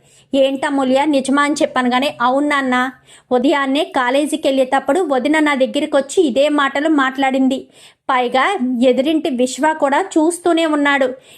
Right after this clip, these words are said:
ఏదో మాట్లాడడానికి ప్రయత్నం చేశాడు. వదిన మాత్రం వాడి గురించి మంచిగా చెప్పడానికి ప్రయత్నించింది.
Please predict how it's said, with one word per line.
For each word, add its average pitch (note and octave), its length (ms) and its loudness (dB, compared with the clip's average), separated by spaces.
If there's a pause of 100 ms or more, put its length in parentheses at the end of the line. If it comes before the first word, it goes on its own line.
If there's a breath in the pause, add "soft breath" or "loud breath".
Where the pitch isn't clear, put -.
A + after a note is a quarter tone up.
(160 loud breath)
ఏదో C4 460 4 (100)
మాట్లాడడానికి C4+ 880 0
ప్రయత్నం D#4 680 0
చేశాడు. D4 460 0
వదిన C4 300 2
మాత్రం C#4+ 480 2
వాడి C#4+ 240 0
గురించి C4+ 500 2
మంచిగా D4 540 2
చెప్పడానికి C#4+ 640 -2
ప్రయత్నించింది. D4 1000 0